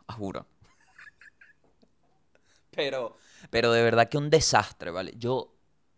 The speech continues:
quisiera iniciar este dos mil veintiuno con un gran llamado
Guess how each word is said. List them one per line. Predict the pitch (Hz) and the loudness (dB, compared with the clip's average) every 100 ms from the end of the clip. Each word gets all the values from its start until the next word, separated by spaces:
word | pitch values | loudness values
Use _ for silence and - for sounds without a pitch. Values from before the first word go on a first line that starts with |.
| _ _ _ _ _ _ _ | _ _ _ _ _ _ _
quisiera | - 147 156 143 | -8 -4 0 0
iniciar | 160 139 135 131 | -2 -4 -2 -4
este | - | -6
dos | 151 | -12
mil | 123 127 | -12 -14
veintiuno | 147 127 135 | -14 -14 -14
con | 135 | -12
un | 117 120 | -10 -4
gran | 123 139 139 143 | 0 2 2 2
llamado | 147 147 147 156 165 180 | 2 2 -4 -4 -6 -10